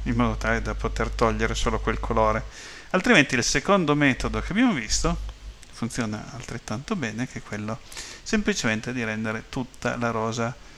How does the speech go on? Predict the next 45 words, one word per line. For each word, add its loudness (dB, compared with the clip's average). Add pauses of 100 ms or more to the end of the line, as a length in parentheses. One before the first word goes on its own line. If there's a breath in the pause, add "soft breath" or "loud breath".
(340 loud breath)
in 2
generale 4
trasparente, -4 (560)
che -2
è 2
quello -4
che -6
ci -4
interessa. -4 (880 loud breath)
Prossimo 6
video 4
vediamo 6
invece 4
come 4
vedere 2
la 0
trasparenza 2 (760 loud breath)
con 2
Blender. 4 (320)
Qui 4
avete 4
capito 2
che 4
Blender 4
non 4
c'entra 2
niente, 2
nel 4
senso 0
che 2
avete 2
semplicemente 2
messo 2
un'immagine, 4
e 0
il -2
fatto 2
che 0
questa -2
immagine 2
sia 2
una 0
P -6
N 0
G 0